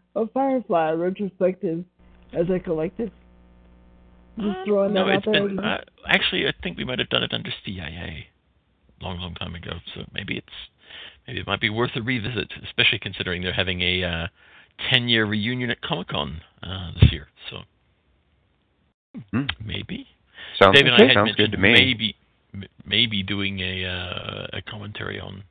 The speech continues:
Speaker 2: a couple of episodes, possibly. It may be my wife too. Who knows?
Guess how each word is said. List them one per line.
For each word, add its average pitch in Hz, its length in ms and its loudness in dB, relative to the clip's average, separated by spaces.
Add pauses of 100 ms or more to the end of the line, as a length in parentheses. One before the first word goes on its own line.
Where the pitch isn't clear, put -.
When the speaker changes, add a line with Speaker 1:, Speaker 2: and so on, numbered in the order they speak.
(140)
Speaker 2:
a - 140 -20
couple - 220 -14
of 95 60 -10
episodes, 90 420 -16 (120)
possibly. - 520 -16 (640)
It 95 100 -12
may 92 120 -6
be 85 100 -12
my 85 140 -6
wife 82 320 -2
too. 95 120 -8 (260)
Who - 60 -12
knows? - 300 -12